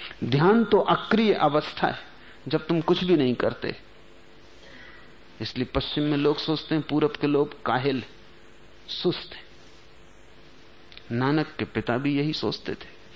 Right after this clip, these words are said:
कि नानक काहिल और सुस्त, बैठा बैठा क्या कर रहा है।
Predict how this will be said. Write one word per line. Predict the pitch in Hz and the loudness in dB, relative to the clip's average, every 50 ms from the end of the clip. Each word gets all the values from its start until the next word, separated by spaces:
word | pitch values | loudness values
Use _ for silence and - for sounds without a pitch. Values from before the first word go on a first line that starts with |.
| - - - | -20 -12 -4
कि | - 117 | -2 -2
नानक | 117 117 123 113 117 117 120 - - - - | 0 0 0 -2 -2 -4 -6 -6 -8 -6 -2
काहिल | 120 120 120 123 123 127 | 0 0 2 0 0 0
और | 123 123 117 | 0 -2 -2
सुस्त, | - - - 135 - - - - - - - - - - - - - - - - - - - - | -4 -6 -6 -6 -6 -8 -12 -14 -18 -20 -20 -20 -20 -20 -20 -20 -20 -20 -20 -20 -20 -18 -6 0
बैठा | 120 127 123 - 151 | 0 0 0 0 0
बैठा | 147 156 156 - 165 | 0 0 0 -2 -6
क्या | 151 - 175 180 190 | -6 -6 -6 -6 -6
कर | - 190 - | -6 -6 -6
रहा | 185 - - | -6 -8 -12
है। | - - - | -12 -14 -16